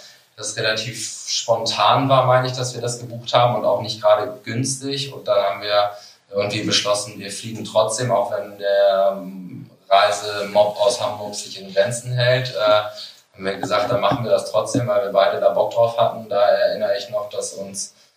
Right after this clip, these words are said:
äh, ich glaube, es war in Hamburg am Flughafen noch, ähm, irgendwie ein Angebot aus dem Duty-Free-Shop entgegenlächelte, nämlich Bacardi Oak Heart. Und ich als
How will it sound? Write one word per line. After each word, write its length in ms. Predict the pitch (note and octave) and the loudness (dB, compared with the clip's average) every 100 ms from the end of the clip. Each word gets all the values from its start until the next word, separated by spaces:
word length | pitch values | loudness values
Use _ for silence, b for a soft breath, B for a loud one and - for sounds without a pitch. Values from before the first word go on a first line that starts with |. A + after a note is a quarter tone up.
| b _ | b _
äh, 720 | F#2 F#2 F#2 - - - - - - - - | -4 0 2 0 0 0 -2 -2 -10 -20 -16
ich 180 | - - _ | -12 -12 _
glaube, 400 | F2+ F2 F2+ F2+ | 2 4 4 2
es 180 | G2+ - | -4 0
war 180 | G2 F2 | 2 2
in 220 | F#2 - - | -2 -6 -6
Hamburg 360 | - B2 C#3+ | -4 -4 -4
am 140 | - B2+ | -6 -6
Flughafen 720 | - C#3+ C#3 C3 C3+ C3 B2+ | -4 -4 0 4 4 2 -4
noch, 320 | B2+ C3 - B B B B - | -4 -4 -8 B B B B -2
ähm, 1160 | A2 A2 G#2+ G#2+ G#2+ - - - G#2 G2+ F2+ F2+ | 2 4 2 -6 -12 -14 -14 -16 -18 -12 -12 -8
irgendwie 400 | G#2 A2+ A2 G#2+ | -8 -6 -8 -10
ein 460 | G#2 G#2 G2 F#2+ - | -12 -12 -12 -10 -2
Angebot 580 | G#2 A2+ A2 A2 A2 A2+ | 0 0 -2 -6 -6 -2
aus 160 | A#2 G#2 | -2 -2
dem 100 | G#2 | -8
Duty-Free-Shop 840 | G#2+ G#2+ - - A2+ B2+ C3 B2+ | -4 -2 -2 -4 2 4 4 2
entgegenlächelte, 1400 | B2 A#2 A#2+ - B2 B2 A#2 - - - A#2+ B2+ A#2+ A#2 A2 | 0 -6 -8 -6 0 0 0 -4 -8 0 0 2 -2 -4 -6
nämlich 260 | G#2+ G#2 G#2 | -10 -12 -2
Bacardi 460 | G2 - G#2 G2 - | 0 4 2 2 -4
Oak 300 | G2+ A#2+ - | -4 -4 2
Heart. 220 | A#2+ - | 2 2
Und 80 | F#2+ | -6
ich 160 | - - | -8 -6
als 400 | - - - | -6 -8 -14